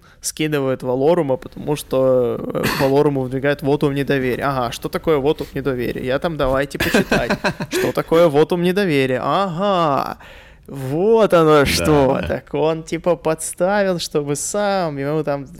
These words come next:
Speaker 1: прийти к
Speaker 2: Да, да,
Speaker 1: власти.
Speaker 2: да,
Speaker 1: Это
Speaker 2: да.
Speaker 1: ж махинация. И ты уже начинаешь видеть это как политическую такую, ну, я хотел сказать политический триллер, но понял, что это очень громко. <laughs> Политический триллер.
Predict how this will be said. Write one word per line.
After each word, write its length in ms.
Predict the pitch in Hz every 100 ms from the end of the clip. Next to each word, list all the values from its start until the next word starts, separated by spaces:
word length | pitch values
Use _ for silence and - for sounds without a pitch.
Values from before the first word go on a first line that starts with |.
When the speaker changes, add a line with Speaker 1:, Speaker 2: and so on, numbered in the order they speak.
| -
Speaker 1:
прийти 280 | 143 - 175
к 80 |
Speaker 2:
Да, 60 | -
да, 60 | 185
Speaker 1:
власти. 420 | 214 208 165 -
Speaker 2:
да, 60 | -
Speaker 1:
Это 100 | 80
Speaker 2:
да. 60 |
Speaker 1:
ж 60 | 78
махинация. 800 | 107 139 - 175 208 202 - 147 135 - - -
И 80 |
ты 120 | - 156
уже 180 | 156 -
начинаешь 400 | 139 147 156 151
видеть 320 | 156 151 -
это 140 | 143
как 240 | - 139 - - - -
политическую 680 | 131 139 147 147 - 139 127
такую, 300 | - 147 170
ну, 160 | 143 - - - - - -
я 80 | 143
хотел 180 | - 143
сказать 220 | - 135
политический 460 | - 135 139 - 147
триллер, 360 | 160 156 139 131
но 80 |
понял, 180 | 127 139
что 100 | -
это 140 | 135 -
очень 280 | 151 139 135
громко. 380 | 127 131 127 -
<laughs> 200 | - -
Политический 680 | 208 147 - 196 - 190 208
триллер. 320 | - 214 185